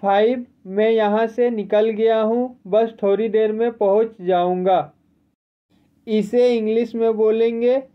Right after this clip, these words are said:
"I have left here, I will be there in a while।" Number six, "बस थोड़ी देर इंतज़ार कीजिए, मैं आ रहा हूँ।"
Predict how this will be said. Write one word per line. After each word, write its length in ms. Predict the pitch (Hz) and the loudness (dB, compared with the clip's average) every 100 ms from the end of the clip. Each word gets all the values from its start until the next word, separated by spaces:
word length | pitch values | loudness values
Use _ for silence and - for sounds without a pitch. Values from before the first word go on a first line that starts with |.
| _ _ _ _ | _ _ _ _
"I 240 | 170 180 208 240 202 | -4 0 0 0 0
have 260 | 196 214 208 | 0 0 0
left 380 | 196 196 208 - 185 | 2 2 0 -4 -4
here, 360 | 185 202 220 240 247 _ 170 | 0 2 2 0 -6 _ -4
I 160 | 175 202 208 | 0 0 0
will 260 | 196 196 190 | 0 -2 -4
be 160 | 196 233 247 - _ 156 | -4 -2 -4 -8 _ -2
there 400 | 170 185 208 220 220 202 | 0 2 2 0 -4 -4
in 100 | 196 | -2
a 140 | 208 226 269 - | 0 0 -4 -4
while।" 360 | 170 165 160 143 - _ _ _ _ _ _ _ _ _ _ _ _ _ - | 0 0 0 -4 -12 _ _ _ _ _ _ _ _ _ _ _ _ _ -10
Number 680 | 170 170 180 180 208 240 254 _ _ | -2 -2 0 0 0 -2 -6 _ _
six, 400 | 202 220 233 - 247 240 - _ _ | 0 0 -2 -6 -4 -4 -10 _ _
"बस 360 | 175 202 247 247 - | -4 0 0 -2 -2
थोड़ी 280 | 196 202 220 | 0 2 2
देर 200 | 220 220 | 2 2
इंतज़ार 540 | 208 190 190 196 208 | 0 0 2 0 0
कीजिए, 520 | 208 214 190 226 240 262 262 _ - | -4 -8 -4 0 0 0 -8 _ -10
मैं 200 | 185 214 220 - | -2 0 0 -4
आ 200 | 196 196 | 0 2
रहा 340 | 190 180 185 185 | 2 2 2 2
हूँ।" 180 | 190 | 0